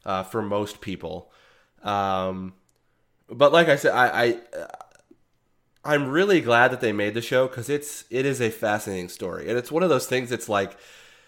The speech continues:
when someone asks, "Oh, you're a nuclear engineer, what happened?" It's like, "Do you have five hours?" <laughs> Right? And it's like, 'cause there's, the dynamics of it are so interesting, and both the design, and, and that's why I like to say, at the end of the day,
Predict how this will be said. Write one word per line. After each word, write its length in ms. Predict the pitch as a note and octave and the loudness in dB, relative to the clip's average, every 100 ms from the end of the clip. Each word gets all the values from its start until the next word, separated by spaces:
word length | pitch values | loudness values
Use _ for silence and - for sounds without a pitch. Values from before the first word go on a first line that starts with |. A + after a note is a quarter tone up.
| _ | _
when 160 | B2 A#2 | -4 0
someone 320 | - C3+ A#2+ | 2 4 4
asks, 600 | A2+ A#2 G#2+ - - - | 6 6 4 0 -10 -8
"Oh, 160 | - E3 | 0 2
you're 180 | D#3 F3 | 2 2
a 40 | |
nuclear 240 | E3+ D#3+ C#3 | 2 0 -2
engineer, 300 | B2 B2+ C3 | 0 0 2
what 140 | A#2+ | 4
happened?" 320 | C3 C3 A2 | 6 6 4
It's 140 | F#2 G#2 | -4 -6
like, 160 | F2 | -8
"Do 80 | F#2 | -6
you 160 | F#2 F#2 | -6 -2
have 260 | F#2+ G#2+ | 0 0
five 300 | - A#2 A#2+ | 2 2 4
hours?" 520 | B2 C3+ D3 C#3+ - - - | 4 4 2 0 -4 -6 -6
<laughs> 220 | E3+ F#3 | -2 0
Right? 220 | G3 D3 A3 | 2 2 0
And 240 | A3 A2+ | -4 -4
it's 180 | D#3+ - | -4 0
like, 280 | C3+ A#2 - - - - - | 0 0 -4 -18 -18 -10 2
'cause 360 | D3+ C#3+ - - - _ _ _ - | 2 2 -8 -20 -20 _ _ _ -20
there's, 560 | D3+ D3+ D#3+ D#3+ - - F2+ A#2 A#2+ | 0 6 6 4 0 -2 -4 -6 -10
the 160 | C#3+ D#3 | 0 2
dynamics 720 | D#3 D3+ C#3+ B2+ D#3+ D#3+ - | 4 4 4 2 2 2 4
of 160 | C3+ | 4
it 160 | B2+ B2 | 4 0
are 160 | A#2+ A#2+ | 0 0
so 560 | - - - B2 A#2+ | -2 -4 0 2 2
interesting, 580 | A2 C3+ D3 C#3+ G#2 F2+ | 0 -4 -6 -8 -6 -4
and 140 | F#2+ F#2+ | -4 -2
both 220 | A2+ A2+ | -2 -2
the 80 | G#2 | -6
design, 400 | G2+ B2 C#3 C3 | -4 0 2 2
and, 120 | A#2+ | 0
and 200 | A#2 C#3 | 0 2
that's 180 | D3 F3+ | 2 4
why 140 | D#3+ | 2
I 100 | A#2+ | 4
like 140 | D3+ | 2
to 80 | D3 | 2
say, 240 | B2+ A#2+ A2 | 0 0 0
at 100 | A#2+ | -2
the 140 | C3 | -2
end 120 | D#3 | -2
of 60 | G3 | -2
the 80 | E3+ | -2
day, 540 | A#2+ G#2+ C3+ F#3 - | 0 0 0 -2 -10